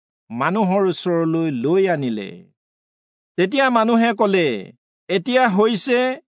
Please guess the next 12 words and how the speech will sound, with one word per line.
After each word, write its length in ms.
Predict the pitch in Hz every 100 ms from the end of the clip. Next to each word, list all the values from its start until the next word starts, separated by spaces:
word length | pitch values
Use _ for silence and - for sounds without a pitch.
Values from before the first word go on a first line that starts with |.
| -
এওঁ 260 | 175 220
মোৰ 340 | 220 214 214 214
হাড়ৰো 680 | - 160 180 214 220 214
হাড়, 540 | 202 - 185 220 254 156 - _ _ _
মোৰ 360 | 139 180 208 208
মঙহৰো 680 | 165 170 202 202 190 196 185
মঙহ।" 480 | 147 156 202 233 226 _ _ _ _ -
এওঁক 320 | 160 190 214 185 127
নাৰী 300 | 123 170 226 254
বুলি 280 | 214 208
মতা 340 | 190 156 156 196
হ'ব, 240 | 147 123